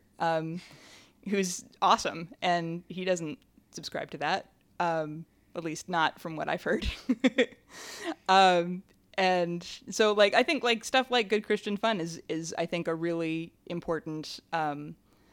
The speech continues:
like, I know they're not a direct ministry tool, but,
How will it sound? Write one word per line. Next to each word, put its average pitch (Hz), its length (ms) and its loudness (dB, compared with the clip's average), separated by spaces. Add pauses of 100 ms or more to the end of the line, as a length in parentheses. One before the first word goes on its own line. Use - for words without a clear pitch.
(320)
like, - 160 -4
I 185 60 0
know 190 160 6
they're 180 120 2
not 165 180 0
a 156 40 -2
direct 170 380 -2
ministry 165 400 -6
tool, 147 280 -6
but, 151 360 -4